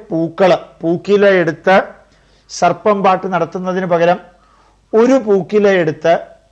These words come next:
അതുകൊണ്ട് മാത്രം സർപ്പം തുള്ളൽ നടത്താൻ പറഞ്ഞു. അതുപോലെ കരിക്ക്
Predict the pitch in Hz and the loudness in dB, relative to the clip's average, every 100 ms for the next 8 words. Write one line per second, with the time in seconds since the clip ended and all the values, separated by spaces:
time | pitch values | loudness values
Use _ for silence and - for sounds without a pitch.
0 | _ _ _ 170 180 233 226 202 196 170 | _ _ _ -2 0 4 4 4 2 0
1 | 147 - 170 170 - 147 175 165 156 156 | -4 -4 -6 -6 -6 -6 -6 -6 -4 -4
2 | 156 151 135 - 143 135 123 123 - _ | -2 -4 -4 -2 -2 -2 -4 -8 -16 _
3 | _ _ _ _ _ _ _ _ - 180 | _ _ _ _ _ _ _ _ -4 0
4 | 202 208 226 226 175 175 180 - 220 | 2 2 0 0 0 0 -4 -2 -2